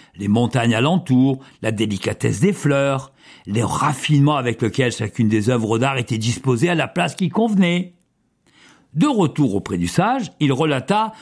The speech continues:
de façon détaillée tout ce qu'il avait vu. « Mais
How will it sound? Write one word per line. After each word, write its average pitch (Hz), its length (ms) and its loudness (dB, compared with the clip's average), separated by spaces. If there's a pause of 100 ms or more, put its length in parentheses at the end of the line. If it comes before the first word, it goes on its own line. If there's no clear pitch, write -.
(120)
de 160 100 2
façon 143 540 -2
détaillée 160 840 0
tout 202 160 4
ce - 60 -2
qu'il 147 160 2
avait 127 180 2
vu. « 151 340 2 (1800)
Mais 131 300 -2